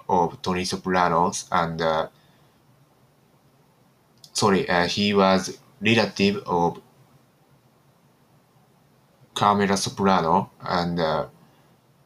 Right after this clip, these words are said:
also, you know, A J, you know, uh, his father, uh,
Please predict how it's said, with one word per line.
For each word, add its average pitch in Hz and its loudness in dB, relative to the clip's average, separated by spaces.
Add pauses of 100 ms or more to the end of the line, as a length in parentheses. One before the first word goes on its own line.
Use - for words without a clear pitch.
(920)
also, 117 4
you 90 0
know, 87 2
A 95 2
J, 98 2 (180)
you 95 -4
know, 80 -4 (340)
uh, 80 -6 (1160)
his 87 -6
father, 85 2
uh, 80 -2